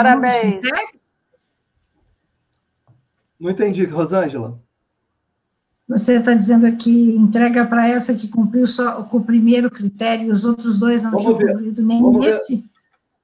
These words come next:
Speaker 3: Vamos ver, vamos ver como é que ela cumpriu com o cri-, com o critério. Pera, che-, pera um pouquinho. Vamos ver aqui
Speaker 2: Porque tem
Speaker 3: como é
Speaker 2: que
Speaker 3: que ela
Speaker 2: ser
Speaker 3: fez.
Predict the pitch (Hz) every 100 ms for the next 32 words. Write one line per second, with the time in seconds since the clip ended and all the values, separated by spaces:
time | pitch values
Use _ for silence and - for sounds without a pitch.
0 | _ 139 185 208 190 202 156 180 214 196
1 | 185 190 196 185 190 196 180 180 170 -
2 | 170 180 175 175 185 170 165 170 180 165
3 | 151 139 135 147 156 151 147 127 156 165
4 | - 151 131 117 - _ _ _ _ _
5 | _ _ _ _ _ _ _ _ 127 127
6 | _ _ _ _ _ _ _ _ _ _
7 | _ _ _ _ 151 165 156 160 170 160
8 | 123 285 - 160 - 254